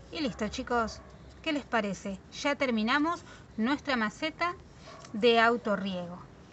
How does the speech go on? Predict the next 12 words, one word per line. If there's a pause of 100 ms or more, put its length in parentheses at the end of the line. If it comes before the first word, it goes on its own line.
(220)
Como
les
dije, (160)
lo
pueden
hacer (100)
con
las
semillas. (1500)
Plantan
directamente.
Esta,